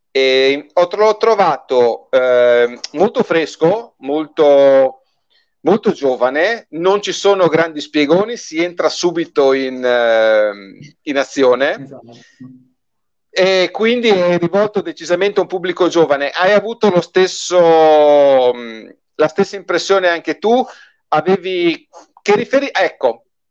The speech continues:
Speaker 1: la domanda è questa: che riferimenti ti hanno dato per poter, per poter affrontare questo primo capitolo? Qua, la sceneggiatura, l'impostazione, che dritte ti hanno dato?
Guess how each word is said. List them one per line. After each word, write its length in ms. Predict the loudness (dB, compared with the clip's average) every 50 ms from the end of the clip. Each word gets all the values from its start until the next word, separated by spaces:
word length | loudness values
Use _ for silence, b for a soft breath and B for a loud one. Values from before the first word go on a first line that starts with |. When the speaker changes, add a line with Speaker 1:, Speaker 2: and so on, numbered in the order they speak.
| _ _ _
Speaker 1:
la 140 | -2 -2 -2
domanda 360 | 0 0 0 -2 0 0 -4
è 60 | -2
questa: 260 | -2 -6 -4 -6 -10
che 160 | -6 -4 -2
riferimenti 680 | -2 0 -2 -2 -2 -2 0 0 0 0 -2 -2 -2 -6
ti 140 | -4 -2 -2
hanno 240 | -2 -2 -2 -4 -2
dato 500 | -2 -2 -2 -2 -6 _ -12 -12 -12 _
per 240 | _ 0 0 0 0
poter, 880 | -2 -4 -4 0 0 2 2 4 4 2 2 2 2 2 2 2 0 2
per 140 | 0 -2 0
poter 480 | 0 -4 0 0 2 2 2 2 0 0
affrontare 720 | -2 -4 -4 -4 -6 -8 -8 -6 -2 -2 0 0 -2 -4
questo 260 | -6 -8 -8 -8 -8 -6
primo 260 | -4 -4 -2 -2 -2
capitolo? 480 | -2 -2 -4 -4 -14 -8 _ -6 -6
Qua, 340 | -2 0 0 0 0 -4 -12 _ b b b b b b
la 160 | _ 0 0 0
sceneggiatura, 1080 | -2 -6 -8 -6 -6 -6 -2 -4 -4 -4 -4 -6 -2 0 2 2 2 2 2 0 -2 -2
l'impostazione, 1120 | -6 -12 -12 -12 -8 -2 0 0 0 2 -2 -2 -2 0 0 0 0 0 -4 -6 _ _ _
che 220 | _ -4 -4 -4 -2
dritte 380 | -2 -2 -2 -2 -2 -4 -4
ti 100 | 0 -2
hanno 240 | -2 -2 -2 -6 -4
dato? 560 | -2 -2 -2 -2 -4 -4 -4 -4 -4 -4 _